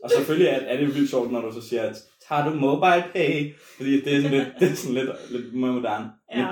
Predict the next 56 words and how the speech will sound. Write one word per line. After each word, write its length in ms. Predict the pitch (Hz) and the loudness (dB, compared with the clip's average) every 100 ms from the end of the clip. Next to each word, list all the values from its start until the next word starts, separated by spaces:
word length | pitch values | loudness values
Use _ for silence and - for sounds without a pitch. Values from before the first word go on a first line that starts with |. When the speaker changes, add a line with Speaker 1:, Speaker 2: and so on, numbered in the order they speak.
| - | -4
Speaker 1:
men 120 | 139 135 | -2 0
det 60 | |
er 40 | 165 | 0
jo 60 | 170 | 2
en 60 | |
fed 140 | 185 165 | 4 4
dynamik, 360 | 147 131 139 | 2 0 0
man 100 | 123 | -2
kan 100 | 117 | -6
tænke 180 | 123 127 | -6 -4
over, 60 | 117 | -4
når 80 | 107 | -6
man 80 | 101 | -12
skal 120 | - | -12
skrive 200 | 127 139 | -4 -2
de 60 | 117 | -2
her 60 | 107 | -4
sketches. 360 | 123 120 117 - - | -4 -4 -6 -14 -20
Speaker 2:
Ja. 80 | 95 85 _ 113 | -20 -20 _ -4
Speaker 1:
At 180 | 113 110 - _ _ _ _ _ 131 | -4 -6 -20 _ _ _ _ _ -6
hver 240 | 147 165 143 | 0 2 2
eneste 400 | 143 160 - 139 | 0 0 -4 -6
sketch, 240 | 139 127 | -6 -6
man 100 | 117 | -6
skriver, 280 | - 127 98 | -6 -6 -6
behøver 340 | 120 165 143 | -4 0 0
ikke 120 | 110 117 | 0 -4
nødvendigvis 460 | 113 110 104 101 | -6 -6 -8 -8
have 100 | 120 | -6
en 40 | 113 | -6
eller 140 | 110 | -8
anden 140 | 107 110 | -10 -4
singer, 380 | 117 120 120 | -4 -2 -4
eller 140 | 101 104 | -4 -6
behøver 300 | 107 139 113 | -2 -2 0
ikke 160 | 104 104 | -2 -4
være 280 | 92 87 | -4 -4
helt 200 | - 131 | -4 -4
vildt 120 | 117 104 | -4 -4
sjov 240 | 117 104 | -4 -4
dialog, 400 | 104 113 101 - _ _ _ 131 | -4 -2 -4 -6 _ _ _ -2
eller 160 | 123 | 0
be-, 100 | 127 | 0
og 100 | 127 | -2
behøver 200 | 139 156 | 0 0
heller 180 | 135 123 | 2 2
ikke 140 | 117 | 0
være, 420 | 117 107 101 95 90 | -2 -2 -2 -4 -6
øh, 120 | 95 - _ _ _ | -10 -14 _ _ _
sådan 300 | 123 117 107 | -8 -6 -6
super 300 | 107 139 104 | -4 -2 0
bare 300 | 110 107 104 | 0 0 0
A 40 | 113 | -2
D 40 | |
H 60 | 147 | 2
D, 180 | 127 | 2